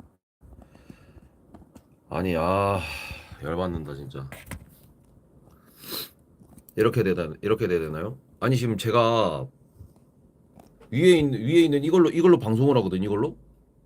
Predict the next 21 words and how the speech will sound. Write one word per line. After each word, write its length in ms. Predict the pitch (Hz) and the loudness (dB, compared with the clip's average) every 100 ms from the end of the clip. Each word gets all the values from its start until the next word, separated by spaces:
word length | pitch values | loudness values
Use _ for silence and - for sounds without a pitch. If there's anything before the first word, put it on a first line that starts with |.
| _ - | _ -8
아침에? 380 | 90 - 151 233 - _ - - _ _ _ _ _ _ _ _ _ _ | -6 0 -2 -2 -12 _ -20 -20 _ _ _ _ _ _ _ _ _ _
새 140 | - | -4
컴퓨터거든, 580 | 226 311 254 170 127 95 | 4 4 4 2 2 0
이거? 240 | 90 143 - - _ _ | 0 -2 -6 -20 _ _
먹통이야. 520 | - 139 - 113 73 - - _ _ _ _ _ _ _ _ - - _ _ _ - - _ _ _ - - | 0 0 2 0 -2 -10 -20 _ _ _ _ _ _ _ _ -20 -20 _ _ _ -20 -20 _ _ _ -20 -4
안 200 | - 160 | 4 6
움직여, 280 | 196 180 | 6 4
이게 160 | 123 95 | 4 2
지금. 220 | 73 - - - - - - - - | -2 -10 -14 -20 -20 -20 -20 -20 -14
아, 260 | - 98 123 | -6 0 2
이게 140 | 160 | 4
아-, 100 | 131 - - - - - - - - _ - | 4 0 -8 -20 -20 -20 -20 -20 -20 _ -18
전-, 220 | - 131 | 2 2
전혀 300 | 131 127 151 | 4 4 4
안 120 | 123 | 4
움직여, 280 | 110 113 95 | 2 0 -2
이게. 180 | 80 71 65 - - - - - - - - - - - - - _ - | -4 -6 -12 -16 -20 -20 -20 -20 -20 -20 -20 -20 -20 -20 -20 -20 _ 0
아, 240 | 131 139 131 | 4 4 4
짜증나. 300 | 123 110 85 - _ _ _ _ _ _ _ _ _ - _ _ | 2 2 -4 -10 _ _ _ _ _ _ _ _ _ -20 _ _
그래서 440 | 170 196 233 196 | 4 6 8 6
급하게 600 | 185 180 190 226 233 175 | 4 -4 2 6 6 6